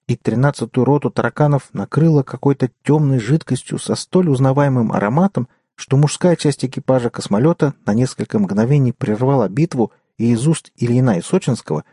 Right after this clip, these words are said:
вырвался единогласный вопль-стон. «Алла, как ты могла?» Анискина обернулась и обнаружила, что стоит возле полки с виноводочными изделиями. А наповал сражённый враг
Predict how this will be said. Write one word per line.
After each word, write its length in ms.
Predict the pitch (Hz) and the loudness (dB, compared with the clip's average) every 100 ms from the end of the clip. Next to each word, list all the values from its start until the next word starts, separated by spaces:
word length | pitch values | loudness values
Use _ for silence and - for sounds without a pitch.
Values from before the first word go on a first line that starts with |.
| _ | _
вырвался 500 | - 135 143 139 - | -4 0 2 0 -2
единогласный 840 | 104 117 123 117 95 131 165 - 135 | -4 -2 0 0 2 0 0 -2 -2
вопль-стон. 680 | 98 127 123 120 - 131 107 _ _ _ _ _ _ - | 0 -2 -2 -4 0 0 -2 _ _ _ _ _ _ -4
«Алла, 680 | 127 147 147 147 147 127 - _ _ _ _ | -2 0 0 2 2 0 -4 _ _ _ _
как 500 | - 160 156 156 151 | 0 2 2 0 -4
ты 300 | - - 165 | -2 2 4
могла?» 880 | 160 151 139 156 156 147 139 110 92 - _ _ _ _ _ _ _ _ - | 4 2 2 2 2 2 0 -2 -4 -12 _ _ _ _ _ _ _ _ -4
Анискина 600 | 131 180 - 143 135 - | 0 0 0 -2 -2 -4
обернулась 720 | 196 - 101 160 196 - - _ _ - | -8 -4 0 2 2 0 -12 _ _ -6
и 60 | |
обнаружила, 640 | 110 98 95 151 170 170 170 | -4 -2 0 2 2 0 -4
что 180 | - | -6
стоит 400 | 104 - 113 147 | -10 -2 -2 0
возле 280 | 117 117 110 | -2 -2 -4
полки 400 | - 123 143 - | -2 -2 -2 -6
с 140 | 147 - | -10 -4
виноводочными 800 | 107 104 104 101 101 - 120 131 | 0 0 0 -2 -6 -4 -2 -2
изделиями. 640 | 139 185 135 90 85 - _ _ _ _ _ | 0 2 2 -2 -8 -16 _ _ _ _ _
А 140 | - 107 | -6 -2
наповал 460 | 104 - 117 135 | -2 -2 0 0
сражённый 520 | 123 107 117 127 107 95 | 0 -2 0 2 2 2
враг 360 | 131 170 - | 0 -2 -4